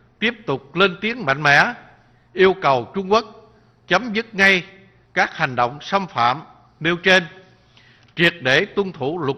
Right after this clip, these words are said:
pháp quốc tế, Công ước của Liên Hiệp Quốc về luật biển năm một nghìn chín trăm tám mươi hai, tuyên bố về cách ứng xử của các bên ở Biển Đông, D O C,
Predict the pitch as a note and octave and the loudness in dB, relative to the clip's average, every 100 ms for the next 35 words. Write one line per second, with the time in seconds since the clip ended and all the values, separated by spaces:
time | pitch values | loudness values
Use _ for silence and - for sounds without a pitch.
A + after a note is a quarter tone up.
0 | - F#3 - G#3+ G#3 G3 G#3+ G3+ - - | -2 -2 -2 -6 0 2 2 0 -10 -20
1 | _ _ _ _ F#3+ G3 G3 A3 G#3+ F3+ | _ _ _ _ 0 2 4 2 2 -2
2 | F3 G3 D#3+ C3+ F#3 A#3 - A#2+ A2+ C3 | 2 2 2 -2 -2 -4 -6 -10 -6 -6
3 | C#3 B2+ C3+ B3+ - - _ _ - F3 | -6 -2 -2 -4 -18 -20 _ _ -6 -4
4 | D3+ - D3 C3+ A2+ - E3 G#3 F#3 F3 | -4 -8 -2 -2 -4 -8 -10 -2 0 0
5 | D#3+ - E3 G#3 E3+ F3 F3+ D3 - - | -2 -4 -4 -2 -2 2 2 -2 -14 -20
6 | _ _ _ _ _ _ F#3+ G3+ F3+ F#3+ | _ _ _ _ _ _ 0 0 4 4
7 | B3 E3 A#2+ F#3 - G#3+ A#3+ - B2+ F3 | 4 0 -6 -6 -6 -8 -8 -8 -4 -4
8 | - C#3+ F#3+ F#3+ F3+ F3+ E3 - - A2+ | -6 -8 -8 -4 2 2 2 -14 -12 -4
9 | C3+ C#3 C#3 F3+ F3+ D3 - - - - | -4 -4 -2 2 2 0 -18 -20 -20 -20
10 | _ - D3+ E3 E3 E3+ E3+ | _ -6 -2 -2 -4 0 2